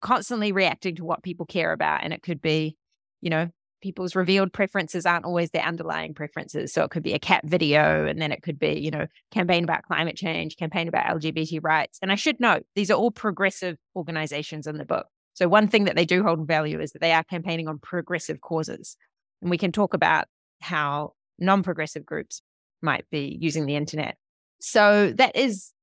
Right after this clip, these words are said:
potentially a limitation. But I'd also note in the book that the organizations I study have at times evolved and have done more issue-specific campaigning and stuck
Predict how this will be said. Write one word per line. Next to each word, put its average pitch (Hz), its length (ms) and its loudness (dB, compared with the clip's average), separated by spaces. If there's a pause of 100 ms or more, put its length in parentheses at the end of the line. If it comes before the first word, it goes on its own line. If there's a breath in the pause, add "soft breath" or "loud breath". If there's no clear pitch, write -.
(160)
potentially 226 720 0
a 180 80 -2
limitation. 160 640 -4
But 185 160 0 (240)
I'd 196 220 2
also 262 260 0
note 196 240 2
in 180 140 -4
the 165 80 -4
book - 400 -2
that 160 360 -2 (320)
the 170 680 0 (140)
organizations 202 840 2
I 160 120 0
study 160 560 -2
have 196 360 -4
at - 200 -4 (200)
times - 600 -6 (160)
evolved 156 880 4 (420)
and 175 160 2
have 202 380 4
done 175 240 2
more 165 220 2 (200)
issue-specific - 1500 -4 (200)
campaigning 156 760 -2 (400)
and 175 160 0
stuck - 420 2